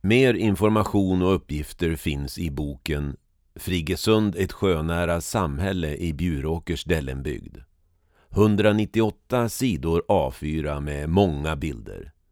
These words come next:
Den finns att köpa på Bjuråkers forngård, telefon noll sex fem tre, hundrafemtio sjuttio.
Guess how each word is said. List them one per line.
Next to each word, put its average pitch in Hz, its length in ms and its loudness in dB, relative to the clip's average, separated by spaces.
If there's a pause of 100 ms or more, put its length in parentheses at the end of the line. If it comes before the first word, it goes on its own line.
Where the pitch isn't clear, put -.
(120)
Den 98 180 -2
finns 98 260 2
att 90 80 -2
köpa 73 380 -2
på 76 140 -4
Bjuråkers 87 760 -2
forngård, 69 640 -4 (220)
telefon 98 500 0 (220)
noll 104 360 0
sex - 360 -2
fem 73 280 -2
tre, 65 380 -6 (220)
hundrafemtio 76 760 -4
sjuttio. - 480 -14